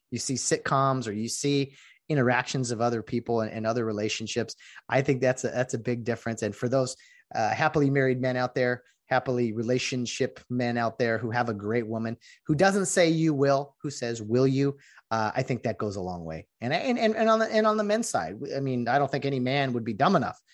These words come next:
to tell a woman, uh, "Hey, you will do this." It would be, "Hey, will you do this?" Um, and it could be anything out there. And we should, right? We're supposed to get along, right? We're supposed to coexist. I think, uh, with questions, you get answers. With orders,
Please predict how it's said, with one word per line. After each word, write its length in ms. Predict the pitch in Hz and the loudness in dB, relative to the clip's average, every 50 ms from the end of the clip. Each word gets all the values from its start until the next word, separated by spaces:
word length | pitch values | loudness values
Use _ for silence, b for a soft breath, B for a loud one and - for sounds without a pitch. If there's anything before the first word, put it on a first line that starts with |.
| b b - | b b -16
to 60 | 107 | -8
tell 240 | - - 113 107 107 | -2 0 2 2 2
a 40 | 101 | 0
woman, 340 | 101 110 104 104 101 95 - b b b b b | -2 -4 -4 -6 -8 -10 -12 b b b b b
uh, 220 | 107 98 95 87 | -4 -2 -2 -2
"Hey, 160 | 80 110 131 120 | -2 0 0 0
you 320 | 104 92 98 117 131 120 | 0 0 -2 0 0 0
will 400 | 98 95 113 107 92 92 - - - | 0 0 -2 -2 -2 -4 -8 -10 -10
do 180 | 101 107 104 92 | -8 -6 -6 -4
this." 280 | 98 110 107 - - - | -4 -4 -4 -6 -8 -8
It 100 | 113 104 | -8 -6
would 140 | 98 104 90 | -6 -6 -8
be, 100 | 95 98 | -8 -8
"Hey, 180 | 95 95 147 127 | -4 -2 0 0
will 260 | 110 107 117 127 127 | 0 0 -2 -2 -2
you 160 | 117 110 101 92 | -2 -2 -4 -6
do 120 | 90 85 | -8 -10
this?" 240 | - 82 82 - - - B B B B B | -12 -14 -16 -16 -18 -20 B B B B B
Um, 300 | - 98 98 95 92 87 - - | -10 -10 -10 -10 -12 -14 -14 -12
and 100 | 104 104 | -12 -10
it 80 | - | -8
could 120 | - 110 92 | -6 -6 -6
be 120 | 95 87 | -6 -6
anything 340 | 90 90 87 - 85 82 82 | -8 -10 -10 -10 -12 -12 -12
out 140 | 71 69 - | -14 -14 -14
there. 160 | - 80 80 | -14 -12 -8
And 180 | 95 127 135 | -6 -2 0
we 100 | 143 180 | 2 2
should, 340 | 160 - - 156 117 - - - - | 2 2 2 0 0 -2 -4 -6 -2
right? 200 | 123 131 160 - | 0 0 0 0
We're 240 | - - - _ - | -2 -8 -20 _ -4
supposed 180 | - 208 - - | -2 -2 -2 0
to 60 | 131 | 0
get 120 | 139 131 | 0 0
along, 280 | 117 113 104 87 82 90 | 0 0 -4 -6 -6 -6
right? 160 | 117 147 - | -6 -6 -6
We're 40 | - | -4
supposed 200 | - 208 220 - | -2 -2 -2 -2
to 60 | 156 | -2
coexist. 680 | - - 254 269 262 196 160 185 170 - - - - - _ b b b b b b | 2 4 4 4 4 4 4 2 2 2 -2 -6 -10 -14 _ b b b b b b
I 80 | 127 127 | -10 -10
think, 300 | - - 147 139 135 - | -8 -8 -8 -6 -2 0
uh, 180 | 131 123 120 117 - _ _ _ _ - | 0 0 -2 -4 -8 _ _ _ _ -4
with 180 | 131 127 - | -4 -4 -2
questions, 640 | - - 170 202 226 - - - 262 277 277 247 - - | 0 4 6 6 6 6 4 0 2 2 0 -2 -4 -4
you 140 | 143 143 131 | -4 0 2
get 200 | 127 135 127 131 - | 2 2 2 0 0
answers. 480 | 139 165 196 - - 247 254 247 - - B B B B B B | 0 0 0 0 0 0 0 0 -2 -8 B B B B B B
With 180 | 127 127 123 - - | -2 -2 -2 0 4
orders, 560 | 156 156 170 190 196 214 233 247 - - - | 6 8 8 8 8 8 6 6 2 -2 -10